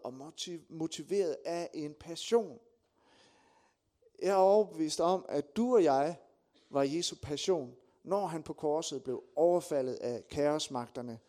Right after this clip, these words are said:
og forsøgte at imødekomme lidelserne på en eller anden måde. Jeg tror, det var dit og mit navn, der fik ham til at holde ud.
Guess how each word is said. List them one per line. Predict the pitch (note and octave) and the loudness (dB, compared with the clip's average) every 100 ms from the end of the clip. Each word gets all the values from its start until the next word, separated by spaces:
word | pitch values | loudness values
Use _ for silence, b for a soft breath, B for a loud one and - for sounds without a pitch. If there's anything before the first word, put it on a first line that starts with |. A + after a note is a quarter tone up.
| b b b | b b b
og | C3+ | -12
forsøgte | - B2+ - E3 B2+ | -10 -6 -4 -4 -2
at | B2 - | -2 -2
imødekomme | C3+ C3+ C#3+ D#3 D#3+ C#3+ B2 B2+ b b | -6 -2 2 2 0 -4 -6 -10 b b
lidelserne | C3+ C#3+ F3 D#3+ C#3+ B2 | -4 0 0 -2 -8 -8
på | D3 - | -10 -6
en | G#3 F#3+ | -6 -6
eller | C#3 | -6
anden | C3+ D#3 | -6 -2
måde. | C#3 C#3 D#3 | 2 2 2
Jeg | F3+ | -2
tror, | - G#3+ | 0 0
det | F#3+ | 2
var | F3 | 0
dit | F3 G#3+ G#3+ - | -2 -8 -6 -4
og | F3 | -4
mit | F#3+ G#3+ - | -4 -8 -2
navn, | F3+ G3+ E3 C3 B B B - | 0 2 0 -6 B B B -6
der | |
fik | C#3+ E3+ - | -4 -4 -6
ham | C#3 | -8
til | - | -4
at | E3 | -4
holde | C#3+ C#3+ | -4 -4
ud. | E3 | -4